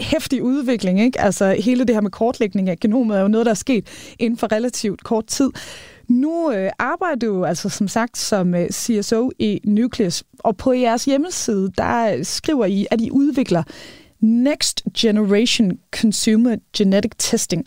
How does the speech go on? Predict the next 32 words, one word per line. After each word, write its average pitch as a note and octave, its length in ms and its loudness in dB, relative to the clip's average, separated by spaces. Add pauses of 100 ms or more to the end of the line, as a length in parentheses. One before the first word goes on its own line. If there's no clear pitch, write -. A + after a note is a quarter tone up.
(120)
and F3+ 180 0
Analysis. F3+ 640 2 (480)
Jeg F#3+ 120 2
ved D#4+ 100 2
ikke F#4 140 -2
engang, G4 220 2
hvor G#3 100 2 (280)
meget A3+ 460 0 (180)
du C#4 100 4
må A3+ 220 2
fortælle, G3+ 760 -4
fordi G#3+ 240 -4
det A3 100 0
er A3+ 40 2
jo A3 60 2
ikke C4 240 2
noget, B3+ 280 2
der D4+ 60 4
sådan C4 200 2
helt C4 200 2
er F#3 60 2
på G#3 160 2
markedet G#3+ 420 2
endnu, G#3 180 2
men B3+ 360 0
kan A3 140 0
du G#3 60 0
sætte F#3 240 -2
et D3 140 -6
par - 160 -6
ord F#4 300 2
på - 340 -2